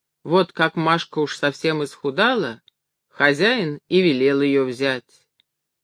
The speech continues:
А потом уж она скоро и умерла. Мальчишка стал прислушиваться. «Идут,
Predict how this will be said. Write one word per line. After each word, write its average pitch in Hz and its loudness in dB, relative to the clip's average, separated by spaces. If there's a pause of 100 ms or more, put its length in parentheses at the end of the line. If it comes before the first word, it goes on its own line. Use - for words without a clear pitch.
(180)
А 190 0
потом 254 0
уж - -10
она 156 -2
скоро 151 -2
и 143 0
умерла. 120 -4 (1600)
Мальчишка 214 0
стал 202 0
прислушиваться. 135 -6 (600)
«Идут, 160 -6